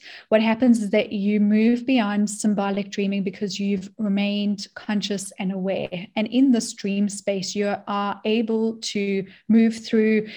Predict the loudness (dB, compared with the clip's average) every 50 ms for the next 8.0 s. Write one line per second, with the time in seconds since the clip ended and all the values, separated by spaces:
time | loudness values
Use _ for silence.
0 | -18 -20 _ _ -4 -2 0 0 -2 0 0 0 2 2 0 0 0 0 0 0
1 | 2 0 -2 0 0 0 0 0 0 -2 -2 0 2 4 4 4 4 4 2 0
2 | 0 0 0 0 -2 -4 -2 -2 -2 -2 -4 -8 -6 -4 -4 -4 -4 -4 -4 -4
3 | -4 -4 -6 -6 -2 -2 -2 -2 -2 -4 -4 -2 -2 -2 -2 -2 -2 -2 -2 -2
4 | -2 -2 -2 -4 -6 -4 -4 -4 -2 0 0 0 -2 -2 -4 -6 -6 -8 -14 -20
5 | -20 -20 -20 -20 _ _ -6 -2 0 2 2 2 2 0 2 4 4 4 4 0
6 | -2 -4 -2 -2 -4 -2 -2 -2 0 0 -2 -2 -4 -8 -10 -6 -2 0 0 0
7 | -2 -6 -8 -8 -8 -6 -6 -8 -6 -6 -6 -6 -4 -2 -2 -2 -2 -4 -8